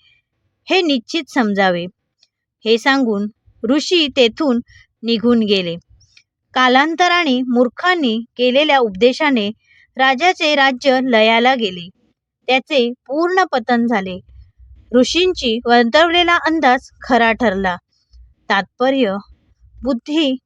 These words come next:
कठीण समस्यांचे निराकरण करते. बुद्धिमानांचा आदर जर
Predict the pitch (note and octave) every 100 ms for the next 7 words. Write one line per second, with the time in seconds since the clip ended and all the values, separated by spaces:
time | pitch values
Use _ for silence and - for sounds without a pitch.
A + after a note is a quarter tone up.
0 | - C4 B3+ E4 F4 E4+ F4+ D#4+ E4 F#4
1 | E4 D#4 C4 A#3+ _ - _ - A#3+ C4
2 | C#4 D4 D#4 D#4+ E4 E4+ D#4 - G3+ G#3
3 | _ _ _ _ _ _ - A3 G#3+ A3
4 | D4+ E4 E4 E4+ E4 C#4+ A#3+ A3+ A3 A#3+
5 | D#4 C4+ D#4 B3